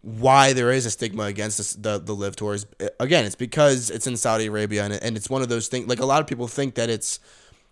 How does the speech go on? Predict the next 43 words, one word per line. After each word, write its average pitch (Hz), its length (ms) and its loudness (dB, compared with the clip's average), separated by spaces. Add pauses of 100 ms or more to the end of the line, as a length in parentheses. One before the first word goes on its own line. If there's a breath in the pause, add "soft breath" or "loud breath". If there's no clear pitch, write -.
that 123 120 4
it's, - 300 -4
what's 131 280 -4
it, 113 360 -6
it's 123 120 -4
this 131 140 0
thing 151 140 0
called 117 200 0
sports - 440 -4
washing, 80 500 -6
right? 98 220 -4
And 107 160 -4
so 110 340 2 (220 loud breath)
sports 156 360 0
washing 135 440 4
is, 113 340 -2
is 110 320 -4
essentially 147 460 0
when 117 380 -2 (120)
a 120 80 -2
country 143 480 -2
who 120 300 -2
has 110 180 -6
done 123 320 -2
wrong 113 320 0
in 107 80 -6
the 110 60 -6
past, 101 420 -2
and 98 220 -8 (200 soft breath)
every 123 200 0
country 113 320 -4
has 101 80 -6
done 104 200 -4
wrong, 95 280 -6
everybody, 101 320 -4
every 110 180 -4
country 101 300 -8
is 95 100 -8
at 90 140 -10
fault 98 240 -6
for 101 100 -12
something. 98 500 -8 (360 loud breath)
Again, 104 340 -4